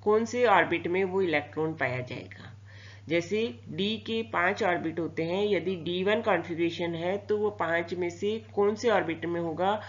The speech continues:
या उसकी कितने maximum possibilities of orientation है, उसको हम orient-, microstates कहते हैं। कि उस किसी भी electron की maximum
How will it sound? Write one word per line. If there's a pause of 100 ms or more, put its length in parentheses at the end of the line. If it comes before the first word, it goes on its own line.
(320)
या
उसकी
कितने
maximum
possibilities
of
orientation
है,
उसको
हम
orient-,
microstates
कहते
हैं। (540)
कि
उस (340)
किसी
भी
electron
की
maximum